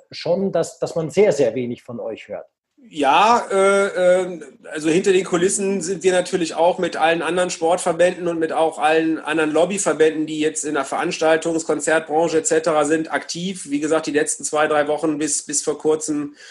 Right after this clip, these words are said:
Speaker 2: war es einfach auch in Berlin ruhiger, weil da auch Sommerpause war.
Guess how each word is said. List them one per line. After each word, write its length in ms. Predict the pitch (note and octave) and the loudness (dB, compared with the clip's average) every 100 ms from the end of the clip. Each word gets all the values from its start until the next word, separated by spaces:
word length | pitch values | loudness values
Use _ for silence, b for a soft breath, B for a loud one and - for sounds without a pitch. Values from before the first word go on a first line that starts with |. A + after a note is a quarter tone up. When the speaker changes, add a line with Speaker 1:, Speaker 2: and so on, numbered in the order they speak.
| B B _ | B B _
Speaker 2:
war 160 | C3 | 2
es 80 | C#3+ | 2
einfach 260 | D3+ D3 C3+ | 0 -4 0
auch 180 | C#3+ | 0
in 100 | C#3+ | 2
Berlin 320 | C#3 C#3 D#3 D#3+ | 0 -2 -2 -2
ruhiger, 400 | C#3 E3 D#3+ D3 | 0 2 2 2
weil 120 | C#3+ | 2
da 120 | C#3+ | 2
auch 120 | C3+ | 0
Sommerpause 680 | C3+ D3 D#3 - D#3+ D#3+ D#3+ | 0 -2 -2 -2 -2 -2 -2
war. 340 | D#3 E3 E3+ | 2 2 0